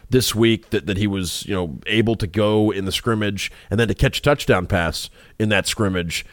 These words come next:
is good news for a receiver that people were really excited about last year and, you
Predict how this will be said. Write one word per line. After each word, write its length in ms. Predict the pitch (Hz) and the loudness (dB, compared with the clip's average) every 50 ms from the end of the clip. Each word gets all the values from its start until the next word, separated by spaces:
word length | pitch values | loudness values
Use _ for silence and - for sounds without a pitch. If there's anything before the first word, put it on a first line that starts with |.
| - - - _ - | -20 -20 -18 _ -4
is 180 | 107 101 87 | -4 -4 -2
good 220 | - - 123 117 104 | 2 2 2 2 4
news 260 | 110 110 110 110 101 | 2 2 2 2 2
for 160 | - - 113 | 2 2 2
a 40 | 104 | 2
receiver 400 | 98 98 - - 120 117 107 104 | 2 2 0 2 2 2 2 2
that 80 | 104 92 | 0 2
people 240 | - 135 127 131 | 2 2 2 4
were 60 | 151 143 | 4 6
really 220 | 135 147 151 160 | 6 6 6 4
excited 360 | 147 - - 151 147 160 151 | 2 2 4 4 4 6 4
about 320 | 127 85 85 73 71 - - - - - _ - - | 4 2 2 0 -2 -6 -12 -20 -20 -20 _ -2 2
last 380 | 101 107 107 104 - - - | 2 4 4 2 0 -2 0
year 280 | 104 101 101 101 101 95 | 2 4 4 4 4 4
and, 400 | 92 101 101 101 101 101 101 98 | 4 4 4 4 2 2 2 2
you 80 | 98 | 0